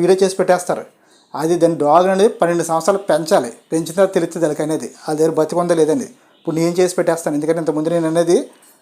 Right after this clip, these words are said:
పమేరియన్ పెంచాను, నా దగ్గర అది పదిహేను సంవత్సరాలు పె-, పెరిగింది. లాస్ట్లో చనిపోయే ముందు ఏంటంటే చిన్న తోకదే చిన్న ఇన్ఫెక్షన్ వచ్చింది, చనిపోయింది. తర్వాత నేను హాస్పిటల్ తిరిగాను, అడిగాను, but పదిహేను సంవత్సరాలు బతకడం పెద్ద గొప్ప అన్నారు, ఎందుకంటే అది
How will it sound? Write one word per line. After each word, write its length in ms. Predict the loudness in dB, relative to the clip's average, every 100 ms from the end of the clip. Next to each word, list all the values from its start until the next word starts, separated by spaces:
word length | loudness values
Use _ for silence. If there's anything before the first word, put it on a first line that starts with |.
| _ -4
పమేరియన్ 300 | 0 2 2
పెంచాను, 340 | 0 0 -4 -4 -12 _ _ -4
నా 60 | -2
దగ్గర 200 | 0 2 2
అది 120 | 2 0 -4 _ _ _ -6
పదిహేను 260 | 0 2 2
సంవత్సరాలు 260 | -2 -2 0
పె-, 200 | 2 2 2
పెరిగింది. 380 | 2 2 -2 -10 _ _ _ _ -6
లాస్ట్లో 540 | 2 2 0 -4 2 2 2
చనిపోయే 280 | 0 2 0
ముందు 120 | 2 -2
ఏంటంటే 220 | 0 -2 -2
చిన్న 180 | -4 -4 2
తోకదే 260 | 4 4 2 0
చిన్న 100 | -2
ఇన్ఫెక్షన్ 320 | 0 -2 -2 -2
వచ్చింది, 280 | -2 0 0 -2 _ _ _ -4
చనిపోయింది. 500 | -2 0 0 -2 -4 -12 _ -2
తర్వాత 220 | 0 0
నేను 140 | 0 0
హాస్పిటల్ 320 | 0 0 -2 0
తిరిగాను, 260 | 0 2 2
అడిగాను, 280 | 2 2 0 -4 -12 _ _
but 120 | -6 -4
పదిహేను 260 | -4 -4 -2
సంవత్సరాలు 240 | -2 0 0
బతకడం 220 | 0 2
పెద్ద 100 | 0 2
గొప్ప 140 | 0 2
అన్నారు, 220 | 0 -2 -6 -8
ఎందుకంటే 380 | -2 -2 0 0 0 -4 -20 _ _ -2
అది 100 | 2